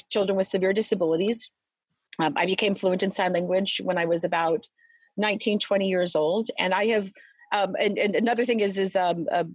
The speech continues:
pretty much a very close family friend, kinda like my second father, was a wheelchair user as a result of post polio. And so growing up, this was certainly pre-A D A,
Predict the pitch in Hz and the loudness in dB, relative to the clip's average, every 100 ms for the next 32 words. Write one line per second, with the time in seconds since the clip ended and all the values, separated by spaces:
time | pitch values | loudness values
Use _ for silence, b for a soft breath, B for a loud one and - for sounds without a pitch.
0 | - - - - 254 208 185 175 185 196 | -18 -20 -8 -2 0 0 -2 -2 -2 -2
1 | 190 190 - 175 180 202 180 220 196 175 | 0 -2 0 -2 0 0 -2 0 -2 -2
2 | 170 - 196 160 - 202 190 170 175 170 | -4 -2 -2 -2 -2 0 0 0 0 0
3 | 196 285 233 190 170 170 170 B B B | 0 0 0 0 0 -2 -4 B B B
4 | 202 190 185 180 180 175 165 160 - 220 | -2 0 0 0 0 -2 -2 -4 -2 0
5 | 202 165 147 - B B B 196 196 202 | 0 0 -2 -4 B B B -2 0 -2
6 | 185 233 220 190 220 247 254 196 202 - | 0 0 0 0 0 -2 -2 -4 -2 -2
7 | - 190 - 220 202 185 175 175 190 175 | -2 -2 -2 -2 0 0 0 0 0 0
8 | 170 | -2